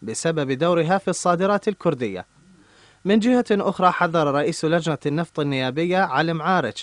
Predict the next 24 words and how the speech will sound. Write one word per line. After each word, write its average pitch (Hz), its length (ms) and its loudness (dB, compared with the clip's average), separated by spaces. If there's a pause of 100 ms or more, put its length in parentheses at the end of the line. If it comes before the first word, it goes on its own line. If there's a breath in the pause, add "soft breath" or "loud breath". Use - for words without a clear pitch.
الشركات 151 600 -4
من 135 200 -2
مغبة 143 480 -2
التعامل 185 680 -2 (100)
مع 165 240 0
النفط 202 340 0
المهرب 170 540 0
من 170 220 0
الإقليم، 160 500 -4 (640 soft breath)
كونه 113 340 -4
مخالفا 165 520 -2
للضوابط 170 720 0
الدولية، 165 600 0 (440 soft breath)
وسيتم 123 720 -4
مقاضاة 127 480 -2
جميع 135 440 -2
تلك 156 300 -6
الجهات، 139 500 -2 (460 soft breath)
فيما 117 420 -6
أكد 147 260 -4
أن 135 220 0
أموال 131 380 -2
النفط 143 340 -4
المهرب 175 640 0